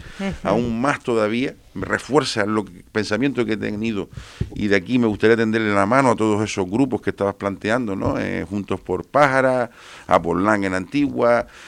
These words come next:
Speaker 2: eh,
Speaker 1: Ujú.
Speaker 2: Nueva Canaria, eh, en, en, en La Oliva, está Pe-, Pedro
Speaker 1: La Oliva
Speaker 2: Amador,
Speaker 1: también se está,
Speaker 2: eh,
Speaker 1: parece.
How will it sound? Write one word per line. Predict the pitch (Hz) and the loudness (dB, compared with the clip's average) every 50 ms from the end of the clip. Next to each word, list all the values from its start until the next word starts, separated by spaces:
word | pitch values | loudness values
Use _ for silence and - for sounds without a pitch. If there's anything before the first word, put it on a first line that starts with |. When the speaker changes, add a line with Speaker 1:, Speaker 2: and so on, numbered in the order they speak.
| - - | -6 0
Speaker 2:
eh, | 85 95 | 2 2
Speaker 1:
Ujú. | 98 101 | 2 4
Speaker 2:
Nueva | 107 104 95 92 98 87 | 4 4 4 4 4 2
Canaria, | 92 92 98 123 143 143 131 123 120 123 120 120 120 110 104 - - - - - | 0 0 2 4 4 4 4 2 4 4 4 4 4 2 -2 -6 -16 -20 -12 -6
eh, | - 92 107 95 85 87 95 95 95 98 95 85 78 82 98 90 82 - | -2 0 2 2 2 2 2 2 2 2 2 0 0 0 0 -2 -2 0
en, | - - 101 | 2 4 4
en, | 95 92 85 82 - | 4 4 -2 -2 -4
en | - - 92 92 | -4 -4 0 2
La | 92 90 | 4 4
Oliva, | 90 107 135 160 165 151 135 131 127 127 123 117 | 6 6 8 8 8 10 10 10 10 10 8 8
está | 110 107 - - 101 101 | 6 4 2 2 0 0
Pe-, | 101 104 104 | 0 0 0
Pedro | - 107 98 | 2 4 4
Speaker 1:
La | 95 92 | 4 4
Oliva | 95 98 | 6 8
Speaker 2:
Amador, | 107 131 143 139 | 8 10 10 10
Speaker 1:
también | - 95 - - - - | 8 6 4 0 -2 -4
se | - - | -4 -6
está, | 196 - - - 196 185 185 | -8 -8 -8 -6 -4 -4 -4
Speaker 2:
eh, | 175 | -2
Speaker 1:
parece. | 180 185 175 175 190 180 170 - 233 226 240 254 | -2 -2 -2 -2 -2 -4 -4 -6 -6 -6 -6 -6